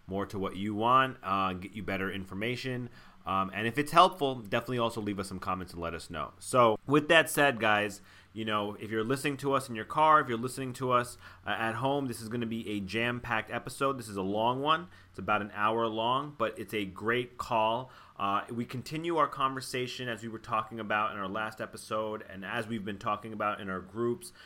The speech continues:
about preeminent distribution.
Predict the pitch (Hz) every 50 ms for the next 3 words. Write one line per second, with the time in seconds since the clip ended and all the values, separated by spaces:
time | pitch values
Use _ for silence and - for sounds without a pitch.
0 | - - - 85 107 104 101 - - - - - 131 135 - 139 139 135 123 -
1 | - - - 117 117 120 120 120 117 117 - 87 98 95 104 107 104 - - 107
2 | 101 95 92 90 87 87 - - 69 71